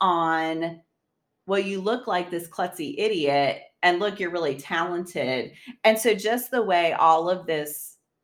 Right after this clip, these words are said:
comes to affect her art and her ability to play, and that, that journey for her to figure out how to do things for herself, whether it's her art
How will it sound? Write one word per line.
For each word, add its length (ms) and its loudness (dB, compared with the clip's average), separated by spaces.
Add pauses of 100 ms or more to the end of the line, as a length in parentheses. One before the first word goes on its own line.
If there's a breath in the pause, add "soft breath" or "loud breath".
(340)
comes 360 -6
to 120 -4
affect 400 -2
her 260 -6
art 320 2
and 120 -6
her 120 -10
ability 480 -6
to 80 -16
play, 760 -4 (360 loud breath)
and 240 4
that, 360 4 (380)
that 360 4
journey 360 -2
for 180 -6
her 180 -2
to 80 -2
figure 300 -4
out 180 2
how 160 -4
to 120 -6
do 200 -8
things 260 -10
for 140 -6
herself, 560 0
whether 220 -2
it's 140 -8
her 240 -6
art 440 4